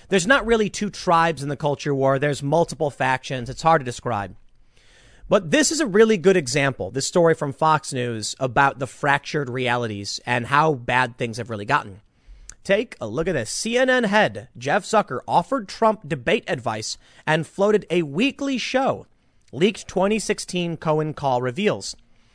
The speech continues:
Was this perhaps a bribe to Donald Trump? "Hey, man, why don't you, you know, you, you lose and, uh, we'll g-, give you a T V show." How does that sound? Or was this just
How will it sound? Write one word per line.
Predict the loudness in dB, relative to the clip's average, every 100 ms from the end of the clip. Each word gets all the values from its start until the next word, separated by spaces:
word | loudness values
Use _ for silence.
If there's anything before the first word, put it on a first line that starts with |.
| _ _
Was | 6 6 6
this | 2 4
perhaps | 6 8 6 4
a | 0
bribe | 0 -4 0 2 2 0 -4
to | 0
Donald | 2 0
Trump? | -2 -4 -2
"Hey, | -2 0
man, | 0 0 2
why | 2
don't | 0 -2 -2
you, | 0
you | 0 0
know, | 0 0 0
you, | 0 -2
you | -2 0
lose | 2 4 4 2
and, | 0 2
uh, | 4 4 0 -14 -14 2
we'll | 4 4 2
g-, | -2
give | -2 0 2
you | 2
a | 2
T | 4 4
V | 6 4
show." | 6 6 8
How | 4
does | 4
that | 0 0
sound? | 0 -2 -2 _ _ _ -6 2
Or | 4
was | 6 6 6 4
this | 4 4 2 -4 -6 -12 -16 -16 -6
just | -2 -2 -2